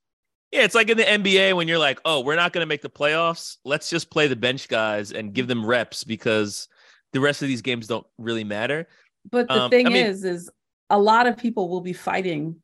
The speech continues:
Speaker 2: for points. So they'll be playing in games that matter. So it's like
Speaker 1: Yeah,
Speaker 2: you're
Speaker 1: that's
Speaker 2: putting
Speaker 1: true.
Speaker 2: people in the position to play in games that still matter, even if we don't feel like these <laughs> games matter, which to the players and to the club, they probably all matter 'cause they probably wanna get as much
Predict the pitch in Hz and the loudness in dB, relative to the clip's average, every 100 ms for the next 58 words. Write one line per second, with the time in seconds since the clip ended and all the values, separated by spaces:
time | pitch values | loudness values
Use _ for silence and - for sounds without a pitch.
0 | _ _ 196 165 208 175 - - - - | _ _ -6 -4 -4 -4 -6 -18 -18 -4
1 | 214 196 226 220 190 - 240 233 - 220 | 0 4 4 4 0 -2 -2 -2 -2 0
2 | 202 185 175 165 147 117 165 175 143 - | 2 2 0 -2 -6 -8 -6 -6 -6 -10
3 | - _ _ _ _ _ _ _ _ - | -18 _ _ _ _ _ _ _ _ -4
4 | 202 196 196 190 190 202 220 208 220 208 | -2 0 -2 -2 -2 0 0 -2 -2 0
5 | 196 214 208 208 208 175 208 208 170 143 | 0 4 4 4 2 0 0 0 -4 -2
6 | 143 - _ - - - 226 220 202 - | -6 -10 _ -6 -4 4 6 6 2 -4
7 | - _ - 233 208 196 196 165 170 - | -14 _ 0 4 6 6 4 0 -4 -4
8 | 165 170 160 131 123 247 214 185 240 180 | -4 0 0 0 -2 0 0 0 -2 -2
9 | 190 180 165 160 202 165 190 - _ 208 | -4 -2 -2 -4 -6 -4 -6 -8 _ 0
10 | 170 170 185 - - - 359 381 294 240 | 0 0 -4 -8 -14 2 2 2 2 4
11 | 226 269 247 247 214 - 202 220 190 185 | 4 6 6 4 2 -2 -2 0 0 0
12 | 180 160 240 226 214 - 190 220 185 185 | -2 -2 4 4 2 -2 0 2 2 0
13 | 175 170 143 147 175 165 180 180 170 170 | -2 -2 -4 -6 -6 -4 -2 -2 -2 -4
14 | 165 165 160 165 - - - | 0 -2 -2 -6 -8 -10 -14